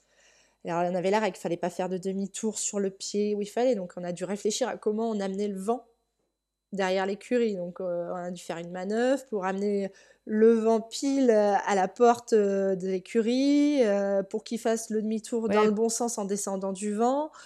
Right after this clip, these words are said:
Speaker 1: Euh, <laughs>
Speaker 2: Pour qu'il fasse que des virages vers la gauche.
Speaker 1: Voilà, c'est ça.
Speaker 2: <laughs>
Speaker 1: Et qu'il rentre, et, euh, voilà. Et là, on l'a rentré. Et, euh, bon, après, le voyage s'est super bien passé. Après, j'ai un cheval qui, qui voyage super bien. Donc, ça,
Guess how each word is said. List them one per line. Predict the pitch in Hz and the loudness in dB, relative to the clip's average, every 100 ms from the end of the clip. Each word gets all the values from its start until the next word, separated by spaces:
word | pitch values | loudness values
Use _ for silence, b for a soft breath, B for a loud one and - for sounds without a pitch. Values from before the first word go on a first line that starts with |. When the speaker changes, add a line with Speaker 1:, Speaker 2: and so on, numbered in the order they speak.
| B B B - 226 | B B B -10 -4
Speaker 1:
Euh, | 190 190 190 | -2 -2 -2
<laughs> | 220 214 - - - - _ - | -2 -2 -6 -12 -14 -20 _ -10
Speaker 2:
Pour | - | -2
qu'il | 220 | 2
fasse | 220 208 | 2 4
que | 240 | 4
des | 220 226 | 6 6
virages | 226 214 214 | 6 6 4
vers | 202 | 4
la | 190 208 | 4 6
gauche. | 226 | 10
Speaker 1:
Voilà, | 233 240 233 226 | 10 12 10 6
c'est | 240 | 2
ça. | 226 226 208 190 175 | 2 2 4 2 0
Speaker 2:
<laughs> | |
Speaker 1:
Et | 202 208 | 0 0
qu'il | - 220 | -2 -4
rentre, | 196 220 254 277 285 269 - | 0 2 4 4 4 2 -2
et, | 208 202 196 | -2 0 0
euh, | 185 180 180 180 | 2 0 0 -2
voilà. | 196 185 214 294 b b b b | -2 0 -2 -4 b b b b
Et | - | -2
là, | 185 220 | 0 2
on | 214 | 2
l'a | 190 170 | 0 -2
rentré. | 170 180 - 226 240 226 175 | -4 -6 0 2 4 2 0
Et, | 170 | -4
euh, | 160 156 - | -6 -10 -14
bon, | - - | -16 -16
après, | - - - | -16 -18 -12
le | 208 | -4
voyage | 190 202 | -2 -2
s'est | - | -4
super | - - 180 | -8 -6 -4
bien | 190 | -4
passé. | 202 196 226 | -6 -6 -8
Après, | 175 - | -6 -4
j'ai | 208 | -4
un | 180 | -4
cheval | 185 208 208 | -4 -4 -6
qui, | - - - _ | -10 -20 -20 _
qui | - - 196 | -16 -8 -6
voyage | 185 185 180 - - | -4 -4 -6 -10 -16
super | - - - 202 | -12 -10 -4 -4
bien. | 202 226 254 _ b b b b - | -2 -6 -8 _ b b b b -14
Donc, | 185 185 175 | -10 -10 -8
ça, | - 170 160 160 - 64 | -6 -6 -6 -6 -8 -10